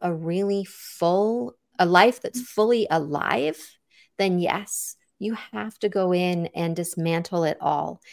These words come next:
It doesn't have to be in the, you know, sort of drop down, drag out way that maybe mine <laughs> was. But I do believe that we have to go into that in order to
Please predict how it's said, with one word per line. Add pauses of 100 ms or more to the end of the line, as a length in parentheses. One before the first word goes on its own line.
(160)
It
doesn't
have
to
be
in
the, (100)
you
know,
sort
of (160)
drop
down,
drag
out
way
that
maybe
mine
<laughs>
was. (680)
But
I
do
believe
that
we
have (320)
to
go
into
that (880)
in
order
to